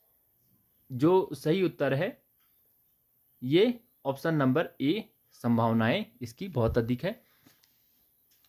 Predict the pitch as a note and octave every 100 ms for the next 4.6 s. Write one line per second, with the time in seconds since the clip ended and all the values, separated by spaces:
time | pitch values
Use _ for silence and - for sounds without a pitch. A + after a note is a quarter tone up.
0 | _ C3+ E3 F#3+ - G3+ G#3 F#3 - -
1 | D#3 D3+ D3+ F#3+ B3 A#3+ _ _ _ _
2 | _ _ _ _ _ _ _ _ _ _
3 | _ _ - D3 G#3 A3 G#3 G#3+ A#3 G#3
4 | - G3 F#3 D#3 C#3+ G#3